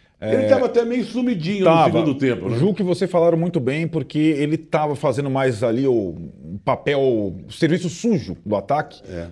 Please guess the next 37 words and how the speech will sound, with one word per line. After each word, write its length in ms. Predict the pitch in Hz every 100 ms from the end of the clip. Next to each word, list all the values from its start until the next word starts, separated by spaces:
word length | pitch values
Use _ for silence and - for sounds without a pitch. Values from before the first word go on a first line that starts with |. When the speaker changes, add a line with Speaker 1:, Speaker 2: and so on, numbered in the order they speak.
| -
Speaker 2:
trombando 520 | - 143 127 131 151 127
e 20 |
tal, 240 | 139 151
e 120 | 156
depois 280 | 156 156 165
ele 100 | 156
faz 200 | 135 156
esses 400 | 143 - 131 101
dois 320 | 110 135 139
gols, 240 | 98 143 127
o 160 | 117 92
segundo 220 | 117 131
um 40 |
golaço, 420 | 104 104 135 - - - _ _ _ _ _
acaba 460 | - 143 - 185 180
com 80 | 165
a 60 |
tal 120 | 165 165
maldição 520 | 170 151 135 - 180
da 80 | 156
camisa 360 | 143 143 123
nove 240 | 120 139 113
que 80 |
passou 400 | - 110 - 143
a 40 | 110
Copa 300 | 147 139 123
toda 200 | - 127
passada 480 | 123 113 - 123 110
sem 280 | - 156 123
gols, 320 | 156 156 120
né, 100 | 127
com 160 | 120
o 20 | 101
Gabriel 400 | 107 98 117 113
Jesus 360 | 104 90 120
e 40 | 107
tal. 180 | 131